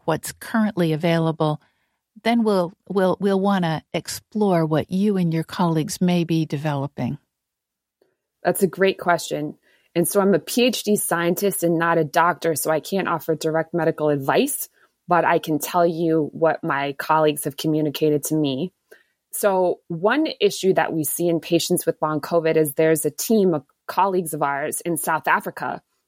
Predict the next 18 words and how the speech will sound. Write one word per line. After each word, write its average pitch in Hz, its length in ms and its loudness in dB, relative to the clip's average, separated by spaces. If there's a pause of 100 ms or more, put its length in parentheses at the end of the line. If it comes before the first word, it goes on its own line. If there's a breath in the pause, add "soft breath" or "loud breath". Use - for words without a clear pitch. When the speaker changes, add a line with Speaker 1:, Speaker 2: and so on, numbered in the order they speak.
Speaker 2:
that 180 100 4
have 175 140 2
found 190 560 2
small 214 640 0
fibrin 208 680 -4 (100)
amyloid 175 460 2
microclots - 840 -4
in 175 100 0
the 165 80 0
blood - 380 -2
of 151 160 -6
patients 151 380 -2
with 147 120 -4
long 143 200 -2
covid, - 340 -2
these 160 220 -4
little 220 500 -2
fibrin 202 460 0